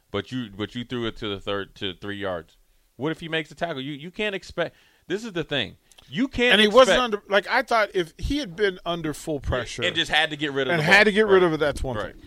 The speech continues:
Speaker 2: This was a Kirk decision.
Speaker 1: Right.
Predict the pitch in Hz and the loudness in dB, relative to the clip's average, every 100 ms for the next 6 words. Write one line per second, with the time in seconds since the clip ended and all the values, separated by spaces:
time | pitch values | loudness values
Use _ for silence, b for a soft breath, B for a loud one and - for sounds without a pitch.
0 | B B - 147 254 - 214 180 180 165 | B B -4 0 2 2 0 0 -2 -6
1 | - - - 208 196 - 151 147 - 135 | -6 -8 -2 0 0 -4 -8 -4 -2 -2
2 | 104 - - - 117 | -4 -14 -20 -4 -4